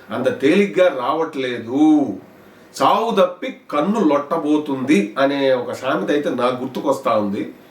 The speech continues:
ఆ, హైదరాబాద్ నగర ప్రజల యొక్క మనసు ఎప్పటికి గెలుచుకుంటారు? జీహెచ్ఎంసీ ఎలక్షన్స్ అప్పటికి ఒకవేళ, మ్, మరి బీజేపీ and, ఆ, వీళ్ళిద్దరూ ఒక్కటైతే పరిస్థితి ఎలా ఉండొచ్చో చెప్పలేం.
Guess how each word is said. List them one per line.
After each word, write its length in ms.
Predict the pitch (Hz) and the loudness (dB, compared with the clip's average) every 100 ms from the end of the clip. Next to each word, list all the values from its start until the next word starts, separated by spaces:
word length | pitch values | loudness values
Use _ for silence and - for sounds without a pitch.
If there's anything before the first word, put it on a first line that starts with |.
| - - - - - | -20 -20 -20 -18 -2
ఆ, 220 | 160 - - - | 0 0 -6 -4
హైదరాబాద్ 540 | 117 165 220 214 208 202 | 0 2 2 2 0 0
నగర 300 | 165 165 170 | -2 -4 -4
ప్రజల 380 | 143 143 143 | -4 -8 -4
యొక్క 240 | 139 131 127 | -4 -4 -4
మనసు 400 | 113 120 151 170 | -4 -4 -4 0
ఎప్పటికి 520 | 127 - - 196 165 | 0 0 -2 -2 -2
గెలుచుకుంటారు? 880 | 135 135 - 135 117 98 110 147 - - - - - - - - 101 | 0 0 -4 -8 -2 0 2 2 0 -6 -20 -20 -20 -20 -20 -20 -6
జీహెచ్ఎంసీ 720 | 143 240 262 262 202 202 202 | 0 2 2 2 -2 -2 -2
ఎలక్షన్స్ 540 | 160 147 151 160 147 | 0 0 -2 -4 -4
అప్పటికి 640 | 139 - 131 233 151 - - - - - | -4 -4 -6 0 2 2 -4 -18 -20 -6
ఒకవేళ, 540 | 123 135 156 175 - - 98 | -2 2 2 2 -2 -8 -10
మ్, 340 | 107 113 110 | -8 -4 -4
మరి 400 | 117 117 107 98 - - - _ _ _ - | -2 -2 -2 -4 -8 -20 -20 _ _ _ -20
బీజేపీ 560 | 113 131 143 151 156 165 | -4 0 2 2 2 0
and, 200 | 135 131 117 101 - - - - - 104 | 0 0 -2 -2 -12 -20 -20 -20 -10 0
ఆ, 180 | 110 | 2
వీళ్ళిద్దరూ 540 | 104 110 127 123 139 151 | 2 0 -2 -2 2 2
ఒక్కటైతే 760 | 123 127 139 143 135 143 113 117 | 2 -2 -2 -2 0 0 0 -2
పరిస్థితి 380 | 131 139 127 | -4 -4 -2
ఎలా 140 | 123 120 | 0 0
ఉండొచ్చో 560 | 120 113 104 - 139 147 | -2 -2 -6 -4 -4 -2
చెప్పలేం. 300 | - 160 143 | -2 0 -2